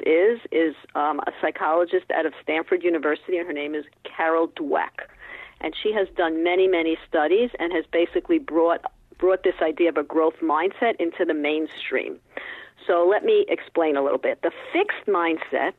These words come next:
is what we've all been raised on when we were in kindergarten and we,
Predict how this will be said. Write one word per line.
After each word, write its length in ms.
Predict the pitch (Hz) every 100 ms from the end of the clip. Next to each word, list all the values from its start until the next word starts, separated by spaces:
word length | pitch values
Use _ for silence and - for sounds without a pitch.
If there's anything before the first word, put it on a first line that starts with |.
| - - -
is 160 | 202
what 180 | 208 220
we've 160 | 220 208
all 180 | 214 233
been 220 | 233 196
raised 320 | 165 156 -
on 300 | 120 101 - _
when 180 | 160 160
we 120 | 165
were 80 | 156
in 40 | 151
kindergarten 760 | - 226 208 190 180 175 180
and 80 | 156
we, 140 | 147